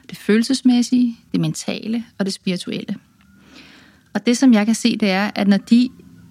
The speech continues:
fire lag, de, øh, er på linje eller arbejder sammen, så har vi nogle helt afsindige ressourcer. Altså, så kan, har vi en, på en måde sådan en samarbejdende kraft, der gør, at vi kan gøre stort set, hvad vi ønsker os, eller hvad vi har,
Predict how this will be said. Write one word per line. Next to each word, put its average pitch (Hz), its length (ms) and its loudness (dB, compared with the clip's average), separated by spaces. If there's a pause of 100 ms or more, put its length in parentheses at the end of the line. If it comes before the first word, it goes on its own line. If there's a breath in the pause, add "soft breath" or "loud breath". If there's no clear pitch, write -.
(120)
fire 220 320 4
lag, 202 380 -2
de, 214 180 4
øh, 196 440 0
er 175 100 -4
på - 180 -2
linje 185 540 6
eller 190 140 0
arbejder 170 400 -4
sammen, 185 460 -2 (680 loud breath)
så - 180 -4
har - 220 -4
vi 233 120 2
nogle 220 240 6
helt - 640 -6
afsindige - 960 -6 (560)
ressourcer. 170 720 -6
Altså, 160 160 -6
så 202 120 -2 (200)
kan, - 140 -4
har 226 120 -2
vi 233 180 2
en, 208 240 4 (440 loud breath)
på - 80 0
en 190 60 6
måde 196 140 6
sådan 208 100 2
en 220 40 8
samarbejdende 185 720 -2
kraft, - 340 -6
der 196 60 -2
gør, 170 220 -2
at 190 180 -4
vi 185 100 0
kan 170 160 -6
gøre 165 320 -6 (100)
stort - 280 -6
set, - 200 -10
hvad 160 200 -6
vi 185 180 -4 (120)
ønsker 196 320 0
os, 185 220 -6
eller 170 140 -4
hvad 160 180 -4
vi 180 140 -4
har, 170 420 -8